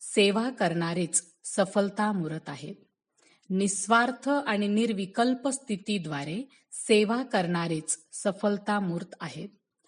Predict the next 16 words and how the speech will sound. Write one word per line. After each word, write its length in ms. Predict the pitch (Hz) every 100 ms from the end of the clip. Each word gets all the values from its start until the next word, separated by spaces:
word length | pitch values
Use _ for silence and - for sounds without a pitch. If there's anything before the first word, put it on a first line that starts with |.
| -
आजचा 360 | 190 - 185
अव्यक्त 400 | 156 160 180 180
इशारा 440 | 196 185 - 196 202
आहे, 300 | 190 190 254 - _ - -
स्वयंप्रती 1080 | - - 233 233 262 330 330 262 262 285 285
आणि 180 | 240 240
सर्वांप्रती 1080 | 233 214 185 196 226 240 175 - 165 165 - _ -
मनसाद्वारे 920 | 196 208 220 220 254 208 170 151 160 254 - _
योगाच्या 680 | 180 202 208 202 214 214 254 254
शक्तीचा 640 | - 180 - 175 156 208
प्रयोग 360 | 208 175 151 151 -
करा. 240 | 147 147 - _ _ _
स्वयंप्रती 1160 | - - 180 175 214 233 220 220 220 247 254 -
आणि 200 | 226 262
सर्वांप्रती 920 | 262 214 208 233 254 254 165 - - - - _
मनसाद्वारे 880 | 190 196 214 220 277 294 202 151 147